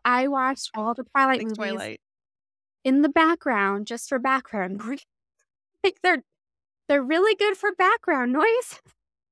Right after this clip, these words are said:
Speaker 1: Nothing else, though. I don't like Twilight.
Speaker 2: It's so crazy because I have never
Speaker 1: Mm-hmm.
Speaker 2: read the books.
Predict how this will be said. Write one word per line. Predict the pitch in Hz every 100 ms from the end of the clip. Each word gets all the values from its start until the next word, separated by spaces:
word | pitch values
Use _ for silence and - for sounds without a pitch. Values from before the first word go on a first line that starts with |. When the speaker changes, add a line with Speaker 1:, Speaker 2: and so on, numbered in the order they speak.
| _ _ _ _ _ -
Speaker 1:
Nothing | 262 254 233
else, | - -
though. | - - - _ _ _ _ _ -
I |
don't | 294
like | 254 -
Twilight. | - 180 123 - _ _ _ _ -
Speaker 2:
It's | 277 -
so | 320
crazy | - - 262 277 226 170 -
because | 240 - 220 208 - -
I | 196 226
have | 262 208 170
never | 170 170 175
Speaker 1:
Mm-hmm. |
Speaker 2:
read | 226 262
the | 226
books. | 156 160 - -